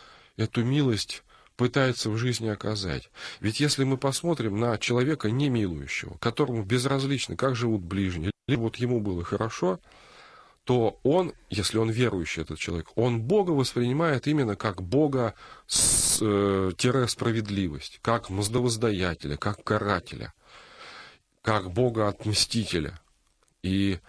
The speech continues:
э, то, что совершает Христос в истории человечества, он приносит человечеству совершенно д-, совершенно другие понятия о Боге. Молитву Господню, которую даёт,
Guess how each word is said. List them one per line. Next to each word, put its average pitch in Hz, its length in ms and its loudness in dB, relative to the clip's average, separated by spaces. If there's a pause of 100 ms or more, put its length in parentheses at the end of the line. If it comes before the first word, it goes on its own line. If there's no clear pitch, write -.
(340)
э, 87 760 -2 (540)
то, 120 140 2
что 104 360 -2
совершает 107 920 0 (100)
Христос - 760 -2 (180)
в 101 120 -2
истории 101 380 0
человечества, 92 800 -4 (240)
он 110 220 0
приносит 113 560 0
человечеству 95 720 -2
совершенно 95 540 0
д-, 98 120 -4 (260)
совершенно 113 480 0
другие 113 380 -2
понятия 113 480 -2
о 131 80 -2
Боге. 123 340 -2 (1160)
Молитву 127 460 2
Господню, 127 580 0
которую 92 480 -2
даёт, 101 420 0